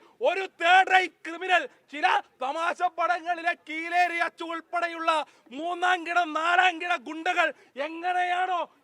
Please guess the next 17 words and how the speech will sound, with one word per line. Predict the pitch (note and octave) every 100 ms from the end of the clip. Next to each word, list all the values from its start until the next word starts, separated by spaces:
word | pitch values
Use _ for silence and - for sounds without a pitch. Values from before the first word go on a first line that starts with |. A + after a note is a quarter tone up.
| -
കേരളത്തിനകത്ത് | D#4 F4 E4+ - E4+ E4+ F4 E4+ D#4 - _
അവതരിപ്പിക്കപ്പെട്ടിട്ടുള്ളത്, | C4 F4 F4 F4 F4 E4+ E4 F4 E4+ E4 D#4+ D#4+ D#4 D#4 - _
സമാനമായ | D4 D#4 F4+ F#4+ G4 F#4 F4+ F4+
നിലയിൽ | E4+ E4 E4 D#4 - _ B3
ഒരു | D#4 F4 -
ചാൻസലർ | D4+ F4 D4 E4+ E4+ -
തെരുവിലേക്ക് | C#4+ D#4+ E4 E4+ E4+
ഇറങ്ങുക. | E4 D#4+ D#4+ C4+ _ _ _
ഇങ്ങനെ | A3 C#4+ D#4
ഇറങ്ങുമ്പോ | D4+ D#4 D#4 D#4 C#4+ - -
ഞങ്ങൾക്കൊക്കെ | A#3+ D4 D#4 C4 D4+ -
വലിയ | D4+ D4 D#4 D#4+ C4
പ്രയാസമുണ്ട്. | C4 D4 D#4 D4 D4 A#3+ - _ G3
കാരണം | A3+ D4 C#4+
ഞങ്ങളൊക്കെ | C4+ C#4 D#4 D4 D4
പഠിച്ചുകൊണ്ടിരിക്കുമ്പോ, | C#4+ C#4+ C#4+ E4 D#4 D#4 D4+ C#4 C#4 C#4+ A#3+ _ - _ _ _ _ _ F#3
നമ്മളൊക്കെ | A3+ D4+ D#4+ D#4+ F4